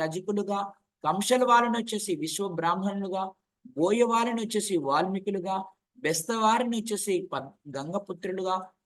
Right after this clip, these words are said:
సాలె వారిని వచ్చేసి పద్మశాలులుగా. అంటే మనం చెప్పుకున్నాం సంస్కృతీకరణ అనే టాపిక్ దగ్గర, ఒక్కసారి మీరు చూస్తే మీ అందరికి అర్థమైపోతుంది. వర్ణ వ్యవస్థలో వర్ణాలను అవరోహణ క్రమంలో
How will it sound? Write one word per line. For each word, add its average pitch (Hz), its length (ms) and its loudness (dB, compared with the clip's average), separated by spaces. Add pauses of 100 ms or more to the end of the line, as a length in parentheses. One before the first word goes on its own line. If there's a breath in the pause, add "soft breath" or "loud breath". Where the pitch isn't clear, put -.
సాలె 170 340 6 (100)
వారిని 208 300 0
వచ్చేసి 180 480 -4
పద్మశాలులుగా. 160 800 -6 (460)
అంటే 190 200 0
మనం 214 140 2 (100)
చెప్పుకున్నాం 208 460 0
సంస్కృతీకరణ 196 840 -2
అనే 190 180 -2 (100)
టాపిక్ 180 380 -2
దగ్గర, 175 180 0 (420)
ఒక్కసారి 190 440 2
మీరు 190 220 -6
చూస్తే 185 240 -4 (240)
మీ 151 60 -10
అందరికి 170 360 -2
అర్థమైపోతుంది. 160 680 -8 (460)
వర్ణ 226 360 4 (120)
వ్యవస్థలో 208 520 0 (280)
వర్ణాలను 240 720 2 (200)
అవరోహణ 226 520 2 (140)
క్రమంలో 202 400 -4